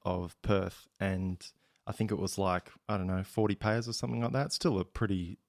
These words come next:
solid night, especially for Bunbury, wh-, whose at the time their scene was sort of on the recovery with your new bands like Suffer and Rot, Death Dependent,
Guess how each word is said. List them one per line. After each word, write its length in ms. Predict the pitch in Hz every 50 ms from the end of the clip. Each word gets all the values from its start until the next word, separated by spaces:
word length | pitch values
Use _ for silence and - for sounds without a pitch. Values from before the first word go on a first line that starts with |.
| -
solid 420 | - - - - 117 101 95 92 87
night, 200 | 98 95 92 85
especially 340 | - - - 117 - - -
for 100 | - 101
Bunbury, 360 | - 98 92 95 90 87 87
wh-, 260 | 87 87 95 - -
whose 240 | 92 104 95 90 - - -
at 160 | 107 - -
the 60 | 98
time 400 | - - - 101 95 92 87 87
their 380 | 87 95 92 90 90 92 95 - - _ _ _ _ _ _ _
scene 360 | - - - 110 95 95 95
was 180 | 90 87 85 -
sort 360 | - - - - - 92 -
of 100 | 85 -
on 140 | 92 90 90
the 100 | 90 87
recovery 680 | 85 85 85 - - 92 90 90 92 87 87 85 85 _ _ _ _ _ _
with 280 | - 92 87 - - -
your 80 | 92
new 160 | 90 90 90 82
bands 420 | 92 90 90 90 90 85 - -
like 300 | 90 87 90 95 - -
Suffer 360 | - - - 90 - - -
and 140 | 85 82 87
Rot, 300 | 90 90 - - 101 -
Death 180 | 98 95 - -
Dependent, 580 | - - - 92 87 90 90 92 87 87 -